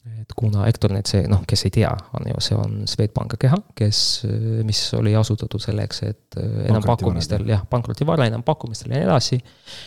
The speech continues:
Speaker 1: Ja see oli üks viimastest asja korteritest, mis nendel oli alles, täitsa okei korter, veel need älaval. Aga mis oli selle pluss, on see, et pank pakkus väga head finantseerimistingimusi.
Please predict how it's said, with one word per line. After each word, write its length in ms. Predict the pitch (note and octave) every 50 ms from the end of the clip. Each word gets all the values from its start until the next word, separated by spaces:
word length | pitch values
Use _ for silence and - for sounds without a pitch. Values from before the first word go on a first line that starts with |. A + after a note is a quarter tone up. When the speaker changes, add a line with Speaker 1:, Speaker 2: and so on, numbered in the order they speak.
| - - -
Speaker 1:
Ja 180 | - A2 G#2 G#2+ G#2+
see 160 | - - C#3+
oli 200 | B2+ A2+ A2+ A#2
üks 100 | - -
viimastest 540 | C#3+ E3+ F3 C#3 A#2 - - G2 F#2 - B2
asja 180 | B2+ - - -
korteritest, 460 | - C3+ - - - - - - -
mis 160 | G#2+ G2+ -
nendel 320 | C3 C#3+ D3+ D#3 D#3+ F#3
oli 80 | G3 G#3
alles, 360 | A3 B3 B3 F#3+ C#3 C3 - -
täitsa 300 | - D3 C3 - - C3
okei 160 | - - D3 C#3
korter, 320 | - - - - - A2+
veel 220 | A2+ B2 C3+ C3+ B2+
need 160 | A#2+ A#2+ C3+
älaval. 400 | D3+ D#3 C#3+ A#2+ A2+ A#2 G#2+ A2+ A2 - - - - - - - -
Aga 180 | G2+ G2 G2 G#2
mis 140 | G2+ G2+ -
oli 140 | B2 B2 C3 C3
selle 220 | - E3 E3+ E3+
pluss, 320 | - A#3 B3 A3 - - -
on 140 | - F#2+ G2
see, 300 | - - E3 D#3+ D#3+ - -
et 280 | - A2+ F#2 F#2 - - -
pank 300 | _ - G2+ F#2 F#2+ - -
pakkus 380 | - A2 G#2+ - - B2+ -
väga 180 | - C3 - C3
head 140 | E3 F#3 -
finantseerimistingimusi. 920 | - G3 - - G3 F#3+ G#3 G3+ E3+ D3+ - - C#3 C3 C#3+ - - - -